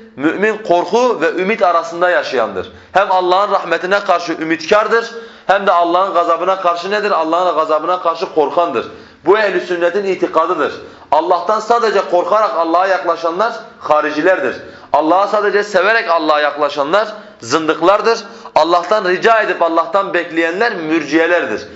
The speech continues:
Mümin muvahhid kimdir? Mümin muvahhid ise Allah'tan korkarak, Allah'ı severek ve Allah'ı bekleyerek, Allah'tan bekleyerek, onun rahmetini umarak, bu üçünü bir arada bulundurarak amel eden insan da kimdir?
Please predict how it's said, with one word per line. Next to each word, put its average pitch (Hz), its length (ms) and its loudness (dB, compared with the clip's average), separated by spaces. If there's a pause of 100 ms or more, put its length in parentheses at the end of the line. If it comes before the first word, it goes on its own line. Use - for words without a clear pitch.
(220)
Mümin 185 440 -2
muvahhid 175 580 0
kimdir? 214 320 0 (340)
Mümin 175 380 -2
muvahhid 175 440 -2
ise 226 480 -2 (200)
Allah'tan 165 560 0
korkarak, 208 640 0
Allah'ı 151 420 2
severek 202 540 0
ve 165 80 2
Allah'ı 151 480 0
bekleyerek, 165 540 2 (340)
Allah'tan 147 520 -2
bekleyerek, 147 520 0
onun 165 200 -2
rahmetini 156 460 -2
umarak, 147 360 0 (320)
bu 165 140 0
üçünü 165 380 -2
bir 208 140 2
arada 165 280 0
bulundurarak 120 480 -2 (260)
amel 156 240 0
eden 170 240 -2
insan 170 300 -4
da 165 120 -4
kimdir? 196 340 -4